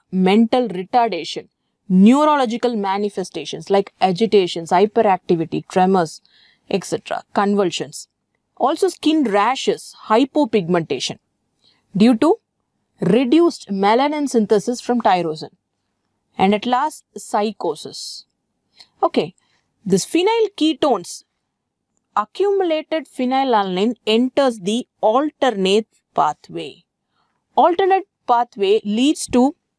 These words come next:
increased production of phenyl ketones, which is the reason for mousy odor. Okay, with this, I've explained about the case scenario. What about the lab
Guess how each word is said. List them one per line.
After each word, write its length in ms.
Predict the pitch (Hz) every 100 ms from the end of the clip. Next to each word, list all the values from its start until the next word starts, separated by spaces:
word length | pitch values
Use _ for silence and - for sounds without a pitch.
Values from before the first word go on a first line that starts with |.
| _ -
increased 600 | 247 294 - 311 320 -
production 480 | 214 196 202 - 185
of 160 | 185
phenyl 480 | - - 220 233 254
ketones, 640 | - 175 - 165 170 - - _ _ -
which 300 | 175 254 -
is 140 | 339
the 160 | - 226 175
reason 460 | 214 254 240 226
for 340 | - 175 170 190
mousy 640 | 180 165 170 185 - 175 185 -
odor. 300 | - - - _ _ _ _ _ _ _ _ _ _ _ _ _
Okay, 300 | 226 320 208 - _ _ _ 220
with 160 | 254
this, 460 | 381 415 - - -
I've 160 | 226 233
explained 640 | 247 - - 349 370 359
about 400 | 294 220 247 196
the 140 | 214 466 _ _ _ _ -
case 300 | 294 349 -
scenario. 580 | 277 214 180 156 165 - _ _ _
What 200 | 247 311
about 220 | 415 440
the 80 | 320
lab 360 | 214 196 247